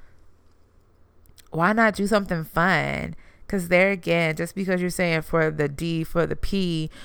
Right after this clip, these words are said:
all these crazy things that you say you will do while rapping doesn't mean you're out here doing it. Like, it's just something to be funny and fun. Like,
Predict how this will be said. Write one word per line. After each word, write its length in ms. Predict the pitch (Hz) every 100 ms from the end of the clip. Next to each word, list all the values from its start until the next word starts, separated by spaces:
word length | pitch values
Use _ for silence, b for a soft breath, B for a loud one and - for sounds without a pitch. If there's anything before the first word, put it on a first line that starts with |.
| B -
all 240 | 165 190
these 180 | 196 -
crazy 420 | - 185 180 165
things 460 | 160 175 175 160 156
that 140 | 151
you 80 | 170
say 220 | - 185
you 140 | 185
will 100 | 165
do 460 | 151 156 151 147 147 b b -
while 260 | 147 143
rapping 840 | 139 151 180 - 147 135 131 82 78 b b b - 156
doesn't 340 | 185 202 208
mean 160 | 196 185
you're 120 | 170
out 200 | 165 170
here 160 | 170 156
doing 420 | 143 156 180 147
it. 280 | 117 113 107
Like, 180 | 131 139
it's 240 | 180 185 -
just 220 | 180 -
something 320 | 190 175 175
to 120 | 160
be 220 | 156 160
funny 800 | 147 - 175 170 175 160 139 127 - b b b
and 220 | 151 143
fun. 600 | - - 156 233 170 90
Like, 300 | 110 110 87